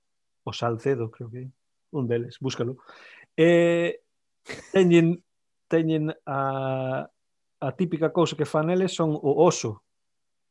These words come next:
Entón, un vístese de oso, ca pel de oso e tal, e, e tal, e el anda por todo o pobo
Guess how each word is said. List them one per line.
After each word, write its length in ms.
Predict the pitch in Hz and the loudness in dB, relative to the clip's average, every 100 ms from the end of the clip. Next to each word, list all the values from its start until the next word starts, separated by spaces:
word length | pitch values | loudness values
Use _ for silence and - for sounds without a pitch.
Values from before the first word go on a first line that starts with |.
| _ _ _ _ - | _ _ _ _ -12
Entón, 400 | 113 147 147 156 | 0 2 2 2
un 400 | 180 175 160 165 - | 2 2 0 -4 -4
vístese 440 | 151 - 135 135 | -4 -4 -2 0
de 140 | 127 175 | 2 2
oso, 380 | - 156 160 _ _ _ _ _ _ _ _ _ _ _ _ _ _ - | 0 -6 -8 _ _ _ _ _ _ _ _ _ _ _ _ _ _ -10
ca 160 | 117 - | -10 -2
pel 240 | 135 127 | -2 0
de 120 | 123 | 0
oso 400 | 131 143 139 - | 0 0 0 -4
e 40 | 123 | -4
tal, 220 | 139 127 | -4 -4
e, 240 | 123 151 - | -4 -8 -10
e 120 | 131 113 | -12 -6
tal, 320 | 151 180 180 _ _ _ _ _ _ _ - | -4 -4 -6 _ _ _ _ _ _ _ -2
e 160 | 131 151 | 4 4
el 80 | 147 147 _ _ _ _ - | 2 -6 _ _ _ _ -2
anda 280 | 151 139 131 | 0 0 -2
por 140 | 135 147 | -2 2
todo 240 | 143 131 | 2 2
o 80 | 127 127 | 0 0
pobo 400 | 180 185 190 | 0 -2 -8